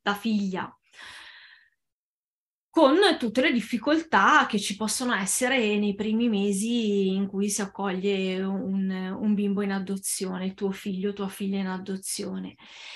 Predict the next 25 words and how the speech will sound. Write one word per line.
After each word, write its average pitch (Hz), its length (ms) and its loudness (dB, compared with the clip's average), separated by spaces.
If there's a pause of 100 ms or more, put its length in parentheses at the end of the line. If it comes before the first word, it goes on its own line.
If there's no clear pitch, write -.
(200)
Eh, 220 480 2
e 254 80 4
c'è 285 140 -2
stato 202 760 2
un 214 160 2
episodio, 240 720 4
fortunatamente 214 1300 -2
nei 196 160 0
primi 196 320 2
mesi, 208 580 4 (1000)
che, 240 840 4
mm, 196 520 -4
esattamente 226 680 0
come 220 240 0
hai 220 60 4
raccontato 202 720 -2
tu, 196 260 -4
io 214 240 2
ho 202 360 2
avuto 202 680 0
un, 190 560 -2
un 202 220 -2
attacco 196 580 -4
di 202 320 0
rabbia 202 580 2